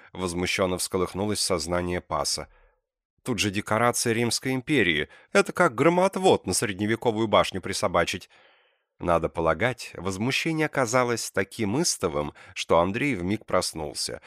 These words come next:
Включил комп, и пока тот загружался, побежал справить нужду. Его потряхивало от неизвестности. Что там с отзывом Жени? Ответил ли на его любезность тот другой, автор-конкурент?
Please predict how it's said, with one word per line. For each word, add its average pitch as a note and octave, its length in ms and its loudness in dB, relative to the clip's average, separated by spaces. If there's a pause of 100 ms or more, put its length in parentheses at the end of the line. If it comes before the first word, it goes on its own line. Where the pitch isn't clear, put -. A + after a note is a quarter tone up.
(260)
Включил F3 500 -2
комп, E3 460 0
и C#3+ 60 -6
пока A#2+ 280 0
тот G#2 160 -2
загружался, B2 680 0 (240)
побежал A2 440 0
справить F#2 460 -2
нужду. D#2 460 -4 (420)
Его G2 220 2
потряхивало E2+ 720 0
от D#2+ 100 -8
неизвестности. D#2 920 -4 (320)
Что - 260 -4
там D3+ 220 -2
с - 120 -4
отзывом C3 400 2
Жени? D2 440 -2 (320)
Ответил G2+ 500 -2
ли E2+ 140 0
на E2+ 80 -2
его E2 200 0
любезность G#2 920 -4
тот A#2+ 220 -2
другой, G#2+ 520 0
автор-конкурент? G2 920 -2